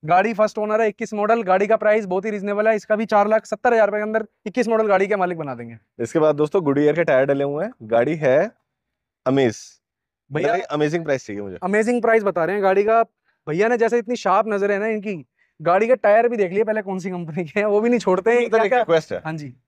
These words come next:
Speaker 2: अगली बार जब भी आए ना,
Speaker 1: जी।
Speaker 2: आपने सारी गाड़ियां खुलवा के रख ली।
Speaker 1: सारी गाड़ी खुलवा के रख
Speaker 2: फिर आप देखना, नजर, मैं कहता हूँ, इंजन कितना चला है।
Speaker 1: भैया, सारी गाड़ी,
Speaker 2: मीटर
Speaker 1: सारी
Speaker 2: देके बता
Speaker 1: गाड़ियों की
Speaker 2: दूंगा।
Speaker 1: चाबियां रखी हुई हैं गाड़ी के ऊपर ही,
Speaker 2: लेकिन
Speaker 1: हमेशा की तरह।
Speaker 2: दिक्कत क्या है यार,
Speaker 1: हाँ जी।
Speaker 2: actually ना, डीलर्स के पास होती है दस गाड़ियां, पन्द्रह गाड़ियां,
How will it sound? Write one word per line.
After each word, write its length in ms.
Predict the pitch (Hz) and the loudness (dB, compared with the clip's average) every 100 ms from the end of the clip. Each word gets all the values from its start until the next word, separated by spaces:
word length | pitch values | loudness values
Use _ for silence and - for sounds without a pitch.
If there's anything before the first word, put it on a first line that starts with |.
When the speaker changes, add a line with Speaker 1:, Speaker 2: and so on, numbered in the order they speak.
| _ | _
Speaker 2:
अगली 180 | 151 190 | -2 2
बार 140 | 214 196 | 2 2
जब 160 | 156 | 0
भी 100 | 180 | 2
आए 120 | 165 | 2
ना, 180 | 123 139 147 | 2 0 -4
Speaker 1:
जी। 100 | 147 | -4
Speaker 2:
आपने 200 | 147 190 | -2 -4
सारी 260 | 170 156 | -2 0
गाड़ियां 280 | 165 143 160 | 0 0 -2
खुलवा 280 | 156 110 98 | -2 0 0
के 100 | 107 | -4
रख 160 | - | -12
ली। 80 | 80 | -10
Speaker 1:
सारी 300 | 78 180 220 | -4 0 2
गाड़ी 180 | 220 208 | 2 0
खुलवा 260 | 185 180 175 | 0 -2 -2
के 60 | |
रख 100 | 175 | -4
Speaker 2:
फिर 80 | 208 | 0
आप 140 | 220 | 0
देखना, 300 | 180 143 180 | 2 -2 0
नजर, 380 | 202 135 139 233 | -2 -2 -2 -2
मैं 220 | 202 170 175 | -4 -4 -4
कहता 200 | 170 220 | -4 -6
हूँ, 120 | 220 | -4
इंजन 300 | 156 156 208 | -2 0 0
कितना 300 | 190 175 220 | -2 0 0
चला 260 | 214 175 190 | 0 0 2
है। 140 | 165 175 | 0 0
Speaker 1:
भैया, 200 | 214 285 | 0 2
सारी 300 | 254 233 277 | 4 2 2
गाड़ी, 220 | 262 262 | 0 0
Speaker 2:
मीटर 240 | 208 196 | -2 0
Speaker 1:
सारी 120 | 214 196 | 0 0
Speaker 2:
देके 100 | 170 | 0
बता 100 | - | -2
Speaker 1:
गाड़ियों 180 | 202 | -4
की 60 | 262 | -6
Speaker 2:
दूंगा। 140 | - | -2
Speaker 1:
चाबियां 220 | 226 247 233 | 0 0 -4
रखी 180 | - | -4
हुई 100 | 240 | -4
हैं 80 | 269 | -2
गाड़ी 200 | 240 220 | 0 0
के 80 | 220 | 2
ऊपर 240 | 202 180 | 0 0
ही, 100 | 151 - _ - | -4 -6 _ -4
Speaker 2:
लेकिन 180 | 147 185 | 0 2
Speaker 1:
हमेशा 240 | 220 220 | 2 0
की 100 | 214 | -4
तरह। 80 | 190 | -4
Speaker 2:
दिक्कत 180 | 170 226 | -6 -6
क्या 140 | - | -4
है 60 | 170 | -2
यार, 100 | - | -4
Speaker 1:
हाँ 80 | 143 | -8
जी। 60 | 151 | -10
Speaker 2:
actually 180 | 190 | -12
ना, 60 | 233 | -8
डीलर्स 320 | 175 156 180 | -4 -4 -4
के 60 | 170 | -6
पास 140 | 165 | -6
होती 140 | 160 170 | -4 -2
है 60 | |
दस 160 | 139 120 | 0 0
गाड़ियां, 300 | 120 120 120 | 0 0 -2
पन्द्रह 240 | 113 110 | -2 -2
गाड़ियां, 340 | 107 104 104 | -2 -2 -4